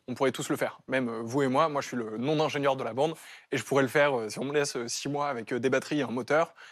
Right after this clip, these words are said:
il y a un moment donné où ça va fonctionner. Euh, sauf que le faire de manière scalable, industrialisable, avec des bonnes performances pour les clients, avec une, avec une,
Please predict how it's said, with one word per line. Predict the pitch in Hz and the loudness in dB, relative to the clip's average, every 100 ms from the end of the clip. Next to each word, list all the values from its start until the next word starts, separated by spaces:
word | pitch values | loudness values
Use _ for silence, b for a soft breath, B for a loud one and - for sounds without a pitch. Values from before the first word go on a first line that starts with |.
| B | B
il | 127 | -8
y | |
a | 123 | -4
un | |
moment | 131 | 0
donné | 131 131 | 0 0
où | 143 | 0
ça | 131 | -2
va | 120 | -2
fonctionner. | 120 120 104 _ _ B B B B B 120 | -2 -6 -10 _ _ B B B B B -4
Euh, | 120 123 - _ | -2 -2 -8 _
sauf | - 208 196 | -2 -2 2
que | 160 139 - - | 2 4 0 0
le | 143 | 0
faire | 135 170 | 2 2
de | 151 | 2
manière | 131 131 120 - | -2 -4 -4 -4
scalable, | - 147 170 170 - - | 2 4 4 2 -2 -2
industrialisable, | 156 156 - 143 139 147 160 165 - | 0 0 0 0 2 2 2 0 -2
avec | 127 | -2
des | 127 | 0
bonnes | 120 165 156 | 2 2 2
performances | 143 151 147 139 | -2 -2 -4 -2
pour | 139 | -2
les | 131 | 0
clients, | 139 143 156 | 0 0 0
avec | 143 127 - | 0 -4 -10
une, | 120 | -10
avec | - 120 123 | -6 -6 -6
une, | 117 113 113 | -6 -6 -8